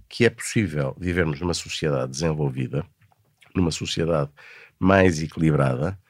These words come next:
eh, numa sociedade que continua a crescer, embora talvez não ao ritmo, eh, dos nossos competidores chineses e, e americanos, diminuindo de forma bastante sustentada e agressiva as emissões de dióxido de carbono.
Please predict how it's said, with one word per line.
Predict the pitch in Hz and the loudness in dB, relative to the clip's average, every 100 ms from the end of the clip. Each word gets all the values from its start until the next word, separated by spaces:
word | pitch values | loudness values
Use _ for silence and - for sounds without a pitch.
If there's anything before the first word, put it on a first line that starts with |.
| _ - - - _ _ - | _ -20 -20 -20 _ _ -4
eh, | 104 95 92 90 87 | 2 4 4 2 4
numa | 107 101 | 4 4
sociedade | - 104 95 82 | 4 4 4 4
que | - | -2
continua | - 117 95 101 95 90 | 0 2 4 4 6 4
a | |
crescer, | 85 - - 69 - - | 2 0 2 -2 -4 -6
embora | 73 71 69 | -4 -2 -4
talvez | - 76 73 71 | -2 0 0 2
não | 80 | 2
ao | 76 | 2
ritmo, | 73 85 82 73 64 - - | 2 -2 -4 -6 -10 -12 -10
eh, | 64 67 | -8 -10
dos | - 71 - | -10 -8 -2
nossos | 69 - | -2 -2
competidores | - 71 73 64 60 | -6 -6 -6 -6 -6
chineses | - 64 82 107 76 60 | -6 0 4 4 2 -6
e, | 58 58 62 - | -10 -12 -14 -14
e | 62 | -8
americanos, | - 143 - 69 80 - _ - - - - - _ _ | -6 -4 -2 -2 -4 -10 _ -20 -20 -20 -20 -20 _ _
diminuindo | 101 131 135 123 113 98 98 - - _ _ _ _ | 4 8 10 10 8 6 4 -2 -20 _ _ _ _
de | - - | -10 -4
forma | - 107 90 82 73 | 4 4 4 0 0
bastante | 80 101 - 135 123 | 2 2 4 2 2
sustentada | - - 107 92 85 76 69 71 | -4 -4 0 0 2 0 0 -2
e | 80 | -2
agressiva | 87 92 - 104 104 101 104 _ - - - _ - | -2 -2 0 0 -2 -2 -6 _ -20 -20 -20 _ -2
as | 107 101 | 0 4
emissões | 104 - 104 | 2 2 -2
de | 95 | 0
dióxido | 101 95 - | 0 -2 -6
de | |
carbono. | 107 95 82 | -4 -2 -2